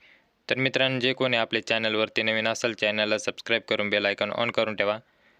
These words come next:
जेणेकरून रोजचे खोरेपाटा टोमॅटो मार्केटचे बाजारभावाचे व्हिडिओ बघायला मिळेल.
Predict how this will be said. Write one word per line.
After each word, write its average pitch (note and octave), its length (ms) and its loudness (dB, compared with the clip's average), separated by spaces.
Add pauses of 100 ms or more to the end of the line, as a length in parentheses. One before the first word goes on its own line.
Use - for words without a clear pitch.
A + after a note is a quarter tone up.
(280)
जेणेकरून A2+ 360 2
रोजचे A2+ 280 0
खोरेपाटा G#2 460 0
टोमॅटो G2+ 420 0
मार्केटचे G2 500 -2
बाजारभावाचे F#2 600 -2
व्हिडिओ F#2+ 200 -6 (400)
बघायला A2 380 0
मिळेल. F#2 280 -2